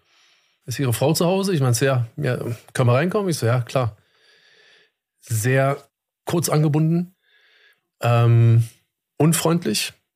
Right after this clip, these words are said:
sag ich jetzt einfach mal so. Das war meine Wahrnehmung. Unfreundlich, kurz angebunden und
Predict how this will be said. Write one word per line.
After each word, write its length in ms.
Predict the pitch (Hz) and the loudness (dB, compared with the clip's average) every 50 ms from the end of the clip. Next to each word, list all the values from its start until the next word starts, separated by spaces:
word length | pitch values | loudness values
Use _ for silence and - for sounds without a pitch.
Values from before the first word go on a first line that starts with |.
| _ _ - | _ _ -6
sag 180 | - 127 127 | -2 0 0
ich 100 | 143 - | 0 0
jetzt 160 | 151 139 - | -2 -2 -2
einfach 220 | - 151 143 - 156 | -2 -4 -2 -2 -2
mal 140 | 147 151 147 | -2 0 0
so. 240 | 139 156 175 190 170 - _ _ _ _ | -2 -2 -4 -4 -8 -12 _ _ _ _
Das 160 | - - - | -14 -8 -4
war 100 | 127 120 | -2 0
meine 260 | 110 117 117 117 113 | 2 2 2 2 2
Wahrnehmung. 500 | 107 117 127 143 151 160 165 175 185 175 - - - | 2 2 2 2 2 0 0 0 -2 -6 -8 -8 -2
Unfreundlich, 600 | - 156 165 156 - 156 156 156 - 160 147 - | 0 0 0 2 0 0 -2 -2 -2 -4 -6 -6
kurz 260 | - - 170 - - | -6 -6 -6 -4 -4
angebunden 680 | - - 165 156 151 135 143 143 151 143 147 151 147 143 | -2 0 0 0 0 0 0 0 0 0 0 0 0 0
und 380 | 139 - 127 123 123 117 - - | 0 0 2 2 2 0 -2 -6